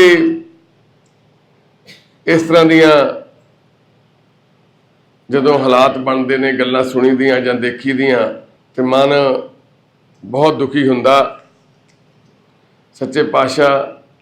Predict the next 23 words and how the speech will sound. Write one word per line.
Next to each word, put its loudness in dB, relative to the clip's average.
ਜਿੱਦਾਂ 0
ਦੀ 2
ਸਾਨੂੰ 0
ਸਮੱਤ -2
ਬਖਸ਼ੀ -2
ਹੈ, 2
ਸਾਨੂੰ 0
ਸੇਵਾ 2
ਬਖਸ਼ੀ -2
ਆ, 2
ਸਭ 0
ਨੂੰ 2
ਬਖਸ਼ਿਓ, -4
ਤਾਂ 2
ਜੋ 2
ਹਰ 2
ਮਾਂ-ਬਾਪ -2
ਸੁਖੀ -4
ਰਹੇ, 0
ਚੜ੍ਹਦੀ 0
ਕਲਾ 0
ਵਿੱਚ -6
ਰਹੇ, -6